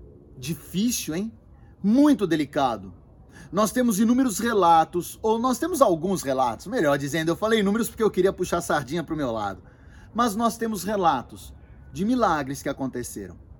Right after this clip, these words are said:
Nós temos relatos de pessoas que foram, por exemplo, violentadas pelo estupro, engravidaram, tiveram os filhos, e tudo deu certo. Deu tudo bem,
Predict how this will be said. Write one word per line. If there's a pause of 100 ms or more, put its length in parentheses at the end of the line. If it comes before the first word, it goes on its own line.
(380)
Nós
temos
relatos
de
pessoas
que
foram,
por
exemplo,
violentadas
pelo
estupro, (760)
engravidaram, (440)
tiveram
os
filhos, (960)
e (180)
tudo
deu
certo. (380)
Deu
tudo
bem,